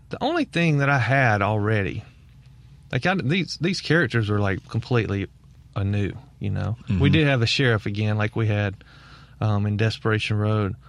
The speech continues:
Speaker 1: But the only thing I did have, the opening scene with the Colburn and his father in the shed,
Speaker 2: Yeah.
Speaker 1: I've had that story for a while.
Speaker 2: Wow.
Speaker 1: And it's just been sitting there. And I knew, I, I knew that one day I would do something with it.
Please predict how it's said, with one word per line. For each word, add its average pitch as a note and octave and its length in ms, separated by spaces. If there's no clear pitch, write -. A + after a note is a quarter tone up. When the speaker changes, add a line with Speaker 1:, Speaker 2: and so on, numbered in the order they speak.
Speaker 1:
But C3 240
the A2+ 100
only A#3 240
thing G3 220
I E3 60
did D3 180
have, A#2 240
the G#2+ 200
opening E3 400
scene E3 420
with A#2+ 140
the A2 140
Colburn C3+ 440
and A#2+ 100
his A#2 80
father B2+ 360
in A#2+ 80
the A2+ 60
shed, B2+ 460
Speaker 2:
Yeah. E2+ 280
Speaker 1:
I've D3 220
had E3+ 260
that B2+ 160
story A2 440
for F2+ 220
a E2+ 60
while. F#2 460
Speaker 2:
Wow. E2 360
Speaker 1:
And B2 140
it's B2+ 80
just - 240
been B2+ 160
sitting B2 400
there. - 260
And A#2 180
I B2 80
knew, C3+ 460
I, - 200
I C#3 60
knew D#3 200
that B2+ 120
one C#3 240
day C3+ 200
I A#2 40
would G2 160
do A2+ 140
something G2 460
with G2 180
it. - 100